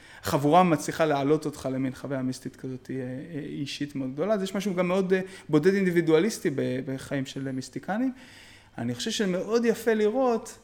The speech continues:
אצל ה-, מאחר שכמעט כולם גם היו רבנים, ורבנים, אה,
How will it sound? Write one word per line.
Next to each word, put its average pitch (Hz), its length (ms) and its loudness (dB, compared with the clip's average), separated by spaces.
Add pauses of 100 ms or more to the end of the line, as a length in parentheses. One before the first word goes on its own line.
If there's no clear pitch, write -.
(400)
אצל 131 320 -2
ה-, 120 640 -4 (1300)
מאחר 156 440 -6
שכמעט 160 380 0
כולם 147 320 2
גם 135 160 0
היו 139 160 0
רבנים, 131 640 0
ורבנים, 131 600 -4
אה, 131 300 -4